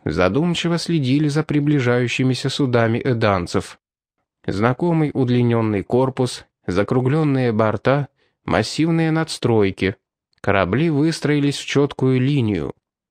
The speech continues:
На первый взгляд ничего подозрительного. Обычная тактика местных жителей. "Тут что-то не так",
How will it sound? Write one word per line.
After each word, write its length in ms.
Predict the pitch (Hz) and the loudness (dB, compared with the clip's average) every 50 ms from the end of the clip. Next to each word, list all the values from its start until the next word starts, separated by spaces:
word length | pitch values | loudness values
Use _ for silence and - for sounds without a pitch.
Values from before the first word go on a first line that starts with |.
| _ - | _ -4
На 160 | 95 92 101 | -2 -2 -2
первый 360 | - 185 196 196 180 165 147 | 0 -2 -2 0 2 2 2
взгляд 420 | 123 120 113 123 165 190 185 - 127 | 2 2 0 0 0 0 0 0 0
ничего 400 | 107 98 - - 104 95 101 98 | 0 0 0 0 0 2 2 2
подозрительного. 1000 | - 117 117 131 143 147 170 190 185 147 - 110 104 98 90 85 76 - - - _ _ _ _ - - | 2 2 2 2 2 0 0 0 -2 0 0 0 2 2 0 0 -2 -6 -8 -12 _ _ _ _ -4 -2
Обычная 560 | 92 87 101 160 202 - - - 196 185 165 | -2 -2 0 -2 -2 -2 -2 -2 0 0 0
тактика 520 | - - 131 156 156 - - 165 - 160 135 | 0 0 0 0 -2 -4 -6 -4 -2 0 2
местных 460 | 120 123 139 135 - 147 147 135 120 | 2 2 0 0 0 0 2 2 2
жителей. 560 | 107 110 107 95 - 107 92 101 98 95 - _ _ _ _ _ _ _ _ _ _ _ _ _ | 2 0 -2 -2 -2 -2 -2 0 -2 -2 -4 _ _ _ _ _ _ _ _ _ _ _ _ _
"Тут 220 | - 123 147 143 143 | -2 0 0 0 0
что-то 360 | - - 151 143 135 - 135 | 0 0 0 0 2 2 2
не 140 | 135 131 123 | 2 2 2
так", 420 | - 143 131 110 - - - | 2 0 0 0 -2 -6 -10